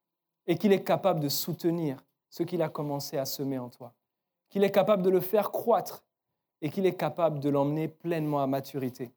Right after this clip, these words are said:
afin que tu deviennes par ta vie, par le résultat de ce qu'il a fait en toi, un témoignage vivant, un signe que même dans cette époque où la société est tellement en train de,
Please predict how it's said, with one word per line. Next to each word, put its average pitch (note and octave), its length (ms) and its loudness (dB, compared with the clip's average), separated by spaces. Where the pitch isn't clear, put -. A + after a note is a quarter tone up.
afin G#3+ 220 4
que A3 80 6
tu G#3+ 160 6
deviennes G#3 540 6
par E3+ 400 4
ta G3+ 140 8
vie, C4 260 2
par G#3 180 6
le F4+ 80 8
résultat G3 440 6
de G#3 100 4
ce - 160 0
qu'il G#3+ 220 0
a G3 100 6
fait G3 360 0
en G#3 160 4
toi, F#3 420 2
un F3+ 140 0
témoignage D#3 580 2
vivant, C3+ 480 -2
un F3 100 4
signe A#3+ 460 6
que F#3 300 6
même C4+ 200 10
dans C4 100 10
cette B3+ 220 6
époque A#3+ 480 6
où A#3 200 8
la F#3+ 140 8
société G#3 580 6
est F#3 120 4
tellement C4 360 8
en A3+ 80 6
train A3+ 300 4
de, E3+ 240 6